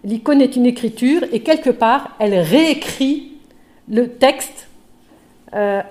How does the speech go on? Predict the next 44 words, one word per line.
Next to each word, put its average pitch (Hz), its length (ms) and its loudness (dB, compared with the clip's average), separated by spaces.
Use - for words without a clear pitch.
à 285 100 4
sa 294 160 4
façon, 233 540 -2
elle 214 160 -2
réécrit 254 380 0
le 202 140 0
texte 277 420 -4
révélé 220 480 2
à 233 80 0
sa 226 140 -6
façon. 180 320 -14
Et 226 80 4
on 254 60 6
pourrait 277 280 0
même 247 220 0
dire, 262 320 -2
euh, 196 460 -8
qu'elle 254 200 2
est 294 200 2
une 233 120 0
sorte 285 440 -2
de 208 200 0
midrash 226 1000 0
du 208 160 -8
texte 254 360 -2
biblique. 175 540 -8
Bon, 185 60 -18
si - 120 -20
quelqu'un 220 300 -4
ne 214 40 -6
comprend 214 280 -6
pas 214 100 0
ce 208 140 -6
terme, 208 260 -4
on 196 100 -8
pourra 190 200 -6
l'expliquer, 180 460 -8
hein, 180 100 -10
donc 196 360 -12
toute 240 180 -6
une 220 120 0
interprétation 233 680 -4
du 180 120 -10
texte. - 320 -18